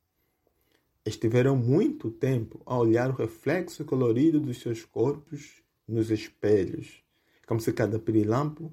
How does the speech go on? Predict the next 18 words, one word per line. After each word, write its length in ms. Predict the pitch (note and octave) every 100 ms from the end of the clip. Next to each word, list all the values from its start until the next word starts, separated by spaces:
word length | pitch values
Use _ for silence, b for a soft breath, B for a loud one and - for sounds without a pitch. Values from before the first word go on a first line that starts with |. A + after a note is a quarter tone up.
| - _ _
fosse 520 | - C3+ D#3 - F3
muitos 800 | B2 A2+ A#2 D3 G#3 D4+ C3+ A2
outros 280 | B2 C3+ -
pirilampos 840 | - B2+ A2 A2+ C3+ C#3 D#3+ D#3 -
ao 140 | A#2+
mesmo 440 | G#2+ G2 A2 A#2+ B2+
tempo. 440 | - D#2+ - _ _ _ _ _ _ _ _ _ _
Só 200 | - G2+
quando, 580 | - G#2+ C3 C#3+ C3+ B2+
finalmente, 800 | C3+ C3 A#2+ A2 F#2 G#2+ - _ _ _ _ _ _ _ -
pararam 440 | F#2+ G2+ C#3+ D#3
de 160 | E3+ E3+
rir 460 | C#3 A#2 C#3 - _ _ _ B2+
e 40 |
de 160 | A#2 A#2+
olhar 380 | G#2 A2+ D#3+
para 180 | E3+ C3+
os, 160 | C3